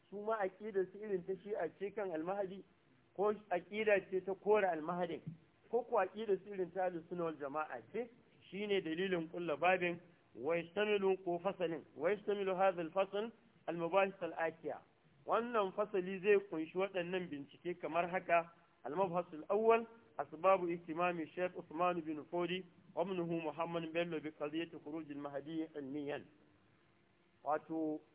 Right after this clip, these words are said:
mabhasi bincike na farko ƙarƙashin fasalin, za mu ji sabubba da dalilai da suka sa shi a Sheikh Usman bin Fodi da ɗansa Abu Muhammad, a, wato Bello, suka damu da maganar Almahadi,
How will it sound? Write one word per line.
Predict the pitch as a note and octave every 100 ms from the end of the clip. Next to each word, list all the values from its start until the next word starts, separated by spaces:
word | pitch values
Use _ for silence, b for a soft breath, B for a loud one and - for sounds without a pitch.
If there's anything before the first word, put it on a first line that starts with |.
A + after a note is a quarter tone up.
| _ _ _ B2
mabhasi | G#3 A3+ G#3+ F3 G3+
bincike | F#3 F3+ - F#3+ G#3+
na | G#3+
farko | G#3 G3+ G3+ G#3+
ƙarƙashin | F#3+ E3+ F#3+ G3 G3
fasalin, | G3 F#3+ E3+ E3 G#2 - - _ _ -
za | F#3 A3
mu | G#3+
ji | F#3 G3 F3
sabubba | G#3+ G#3 A3 F#3 G3+ F#3
da | E3
dalilai | D#3 E3 E3+ E3+ G3+ G#3+
da | F3 E3
suka | F#3+ F3 D#3+
sa | G3 F#3+ F3+ - - _
shi | - F#3
a | G3
Sheikh | F3+ G#3+ G3+
Usman | F3 F#3+ G3 G3 F#3+ C#3 A2+ -
bin | G3 F3+
Fodi | F3+ F#3 F3 E3+
da | D3+
ɗansa | F3+ G3 F#3+ F3
Abu | D3+
Muhammad, | C#3+ D#3+ F#3 F#3
a, | F3 D#3
wato | D3 D3 C#3 C#3 D3 C#3+ C3+
Bello, | D#3+ A3 A#3+ G#3+ - - _ _ _ -
suka | G#3+ G#3+ G#3
damu | F3+ F3 E3 F3+ G#3+
da | G3+ C#3+ G#2 - _ _ -
maganar | C#3+ E3 D#3+ G#3 G3 F3+
Almahadi, | C#3+ C#3+ E3+ F3+ F3+ D3